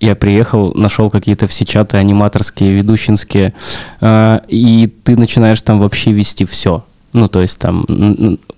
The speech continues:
от розыгрышев, от розыгрышей в Лиге ставок, <laughs> где там, типа,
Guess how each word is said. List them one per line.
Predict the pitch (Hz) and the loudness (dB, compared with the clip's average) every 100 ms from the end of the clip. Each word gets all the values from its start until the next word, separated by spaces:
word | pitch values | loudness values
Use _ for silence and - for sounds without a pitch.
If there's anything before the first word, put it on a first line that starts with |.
| _ _ - | _ _ -4
от | 110 - | -2 0
розыгрышев, | 127 117 107 104 - 101 - - - | 0 0 0 0 -2 -4 -6 -18 -10
от | - - | -4 0
розыгрышей | 120 107 110 - 101 - | 0 0 -2 0 0 0
в | 107 | 0
Лиге | 113 110 107 | 2 2 -2
ставок, | - 131 135 - - - 196 196 | 0 2 0 -2 -6 -2 0 0
<laughs> | - 226 143 | 0 0 0
где | 147 143 131 123 | 2 2 4 2
там, | 120 110 98 101 | 0 0 -2 -2
типа, | - - 92 87 92 | -6 -6 -4 -4 -4